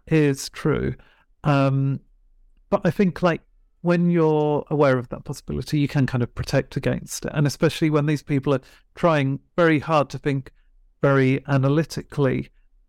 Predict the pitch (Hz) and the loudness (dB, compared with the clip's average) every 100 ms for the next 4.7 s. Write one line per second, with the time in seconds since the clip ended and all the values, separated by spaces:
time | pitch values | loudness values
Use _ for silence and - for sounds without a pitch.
0 | - 135 143 135 131 120 - 131 147 123 | -4 0 0 0 -2 -6 -6 -2 0 0
1 | - 139 - 139 123 123 156 135 139 131 | 0 -8 -2 -2 0 -2 -4 0 2 4
2 | 120 - 135 143 135 - 131 - 135 123 | 2 -2 -4 -2 -2 -2 -4 -2 -4 -2
3 | 123 113 - _ - 151 - 151 139 143 | -4 -6 -20 _ -4 -2 2 0 0 -2
4 | 139 123 123 139 131 143 139 | -2 0 -2 0 -2 -2 -4